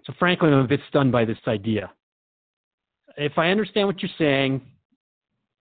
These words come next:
then how a soul's purpose plays out here on Earth could be thought of by us as either good or evil, those being my words,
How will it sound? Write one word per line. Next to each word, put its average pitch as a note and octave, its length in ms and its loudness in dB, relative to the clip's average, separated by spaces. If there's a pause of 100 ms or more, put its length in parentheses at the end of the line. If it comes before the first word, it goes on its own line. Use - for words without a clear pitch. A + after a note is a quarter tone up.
then D3 120 -2
how D#3+ 240 0
a C#3 80 -2 (100)
soul's G#3+ 280 2
purpose F#3 360 -2
plays D3+ 220 0
out D3 140 2
here C#3 160 2
on B2+ 120 0
Earth A#2+ 260 -4 (240)
could C3 120 -6
be B2 100 -4 (120)
thought C#3+ 200 2
of C#3+ 140 2 (360)
by B2+ 180 0
us B2+ 200 -2
as A#2 120 -2 (140)
either A#2 220 -2
good B2 220 2
or C3+ 220 4
evil, G2+ 300 -4 (540)
those D3 160 2
being D3 160 2
my C3 200 2
words, G2+ 280 -8